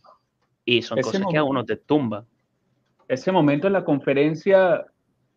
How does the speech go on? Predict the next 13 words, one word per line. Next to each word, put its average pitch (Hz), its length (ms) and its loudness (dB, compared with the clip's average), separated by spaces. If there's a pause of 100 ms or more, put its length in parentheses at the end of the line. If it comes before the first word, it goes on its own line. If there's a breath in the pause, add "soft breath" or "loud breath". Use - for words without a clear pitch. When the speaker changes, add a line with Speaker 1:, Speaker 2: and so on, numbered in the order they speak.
(160)
Speaker 2:
fue 143 180 2
como 180 240 0
que - 80 -4
un 147 120 0
contraste, 147 640 -2
porque 117 680 -4 (680)
afuera 175 560 2
del, 117 640 -2 (880)
del 127 220 0
main 156 220 2
stage 175 500 0 (680)
había, 127 920 2 (400)
¿sabes? 127 280 2